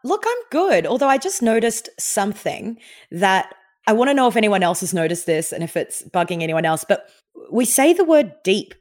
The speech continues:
twice in the first sentence of this intro, and I just realized that, and I think now I'm not gonna be able to unhear it. Do you reckon that's a problem?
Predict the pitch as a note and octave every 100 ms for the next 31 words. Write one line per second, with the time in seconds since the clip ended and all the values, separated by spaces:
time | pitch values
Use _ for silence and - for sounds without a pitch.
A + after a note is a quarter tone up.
0 | _ - E3 E3 G3 - - - G3 F#3
1 | - F#3 E3+ - F3+ E3 F#3+ G#3 - -
2 | - - - D3+ F3+ - E3+ E3 F#3+ B3+
3 | F4+ - - - G3 A3+ A3+ F4+ D4+ E4
4 | E4 G#3 F#3+ F#3 F3 F3 G#3+ G#3+ A#3+ C#4
5 | A#3+ A#3 C4 A#3+ A3 A3 A3 G#3+ G#3 G3
6 | - F#3+ G3 - G3+ G#3 - - _ _
7 | _ _ _ - C#4+ D4 D4+ C4+ B3+ G3+
8 | F3 G#3+ D4